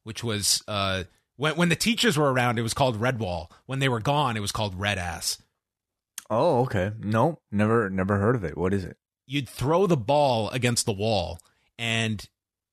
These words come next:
Speaker 1: everyone would try to catch it. And it's like, you'd get a point if you caught it, but if you dropped it, the ball, you'd get a letter. And if you ended up spelling Red <laughs> Ass, it's such a terrible game. I don't know why we were allowed to play it, or anyway. So the loser, there would be one loser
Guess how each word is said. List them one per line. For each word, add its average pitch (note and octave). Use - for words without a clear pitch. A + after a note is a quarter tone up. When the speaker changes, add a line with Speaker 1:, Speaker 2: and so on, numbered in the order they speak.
Speaker 1:
everyone D3+
would C#3+
try C#3
to A#2
catch -
it. D#2+
And A#2+
it's -
like, B2
you'd B2
get G3+
a -
point G#3
if C3+
you A2+
caught D3
it, F#2+
but C3+
if -
you C3+
dropped B2+
it, F2+
the B2
ball, F#2+
you'd G#2
get A#2
a G2+
letter. G2
And A2+
if -
you A#2
ended F#3
up -
spelling C#3+
Red B2
<laughs> -
Ass, -
it's C#3+
such D#3+
a G#2+
terrible B2+
game. A#2
I A#2
don't C3+
know C3+
why A2+
we A2
were G2
allowed G2+
to -
play F#2+
it, F2
or F2
anyway. G2
So D#3+
the C#3+
loser, C#3
there C#3
would C#3+
be C#3
one D3+
loser C#3